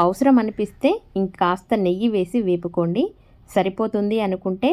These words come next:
వదిలేయండి. చూడండి, పిండి రవ్వ ఇలా కలిసేంత వరకు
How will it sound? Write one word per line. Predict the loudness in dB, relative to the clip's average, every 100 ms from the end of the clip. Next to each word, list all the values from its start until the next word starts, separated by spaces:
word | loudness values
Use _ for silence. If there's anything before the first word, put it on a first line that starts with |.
| 2
వదిలేయండి. | 0 0 0 -2 -2 -2 -2 -4 -6
చూడండి, | -2 -2 -2 -4 -6 -4
పిండి | -2 0 2 0
రవ్వ | 0 0 0 0
ఇలా | 0 2 2
కలిసేంత | 0 -2 -4 -2 -2 -2
వరకు | 0 0